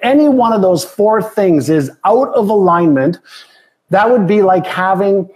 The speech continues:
your, uh, dial on the radio station for classical music or jazz or rock and roll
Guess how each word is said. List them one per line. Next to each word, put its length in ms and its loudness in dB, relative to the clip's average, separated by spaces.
your, 600 0
uh, 160 -2
dial 640 0
on 260 0
the 80 0
radio 420 0
station 520 -2
for 480 -2
classical 560 -2
music 460 0
or 100 -2
jazz 500 -2
or 200 -2
rock 280 -2
and 140 0
roll 440 0